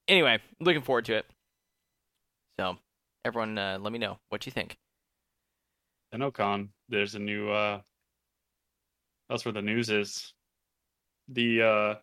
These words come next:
Speaker 2: Warframe convention.
Speaker 1: Oh.
Speaker 2: They
Speaker 1: Huh.
Speaker 2: announced a new game called Soulframe.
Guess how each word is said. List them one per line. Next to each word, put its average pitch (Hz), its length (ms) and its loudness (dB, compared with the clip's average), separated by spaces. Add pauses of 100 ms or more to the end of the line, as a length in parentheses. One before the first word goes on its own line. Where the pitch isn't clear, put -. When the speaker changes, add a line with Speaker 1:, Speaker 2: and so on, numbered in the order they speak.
(500)
Speaker 2:
Warframe 139 500 2 (880)
convention. 185 680 2
Speaker 1:
Oh. 151 60 -8 (600)
Speaker 2:
They 117 400 8
Speaker 1:
Huh. 123 60 -2 (100)
Speaker 2:
announced 120 600 4
a 123 60 -2
new 120 160 0
game 120 460 -2
called 104 360 0
Soulframe. 110 960 -4